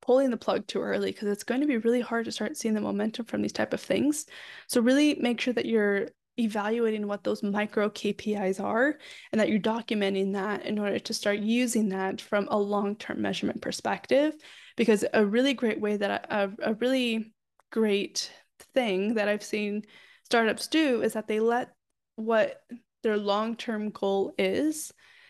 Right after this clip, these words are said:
to be sabotaged by the short-term obstacles. And so they're not able to actually get that traction in market because they're so quick to just pivot,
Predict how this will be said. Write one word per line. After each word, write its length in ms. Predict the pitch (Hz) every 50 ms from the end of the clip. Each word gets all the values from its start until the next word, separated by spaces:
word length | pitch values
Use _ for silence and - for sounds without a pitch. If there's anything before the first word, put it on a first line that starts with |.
| - _ -
to 80 | -
be 120 | 208 226 214
sabotaged 920 | - - 214 220 233 240 226 - - 208 - - 208 208 208 - - 214
by 480 | - 202 202 202 202 196 190 190 - -
the 60 | - 220
short-term 520 | - - - - - - - - 208 - -
obstacles. 640 | - 190 - - - 214 - 269 277 269 - - - _ _ _ _ _ _ _ _ - - - -
And 100 | 220 196
so 160 | - 214 202
they're 140 | 202 214 214
not 240 | 214 214 226 226 -
able 200 | 220 220 220 214
to 140 | 214 - -
actually 400 | - 208 208 - - 220 208 208
get 300 | 196 - 233 226 - -
that 220 | - 214 - -
traction 480 | - - 214 185 185 - - - 190 185
in 200 | - 180 190 180
market 440 | 175 165 175 190 185 - 262 262 262
because 340 | 240 220 - 208 196 190 -
they're 160 | 202 196 196
so 240 | - - - 208 214
quick 320 | 208 - - 214 208 -
to 80 | - 185
just 260 | - - - - -
pivot, 420 | - 185 190 - - - - -